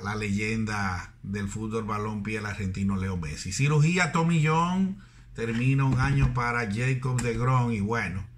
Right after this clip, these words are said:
el hombre que salió de los Mets hacia los Rangers y que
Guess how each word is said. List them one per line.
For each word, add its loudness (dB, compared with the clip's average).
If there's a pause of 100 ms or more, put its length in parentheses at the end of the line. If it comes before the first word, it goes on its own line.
(520)
el -4
hombre 2
que -4
salió -2
de 0
los 2
Mets 2
hacia -2
los -4
Rangers 0
y -4
que -4